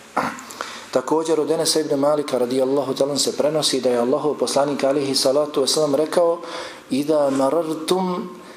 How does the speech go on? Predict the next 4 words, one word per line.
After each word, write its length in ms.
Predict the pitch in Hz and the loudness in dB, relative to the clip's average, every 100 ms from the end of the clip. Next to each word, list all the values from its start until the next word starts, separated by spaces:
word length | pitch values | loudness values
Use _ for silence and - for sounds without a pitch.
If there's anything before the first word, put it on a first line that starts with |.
| - - | -16 -4
bi 220 | 127 135 | -2 0
rijadil 760 | 135 139 165 160 147 135 127 | 0 2 2 2 0 0 -2
dženneti 560 | 120 156 156 147 - 127 | -2 -2 -2 -2 -2 -2
farta'u.” 540 | - 120 - 120 98 | 0 -2 0 0 0